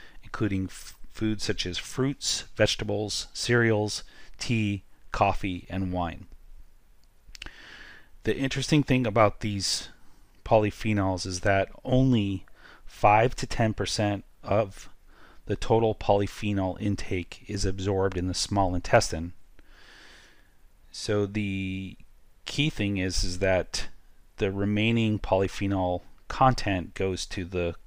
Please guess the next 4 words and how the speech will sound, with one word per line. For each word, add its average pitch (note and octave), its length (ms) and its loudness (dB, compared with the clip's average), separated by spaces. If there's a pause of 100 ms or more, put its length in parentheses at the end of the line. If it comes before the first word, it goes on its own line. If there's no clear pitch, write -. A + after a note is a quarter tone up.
(420)
the G2 100 -6
large G#2+ 400 4
intestine, F2+ 680 8 (840)
and F#2+ 560 0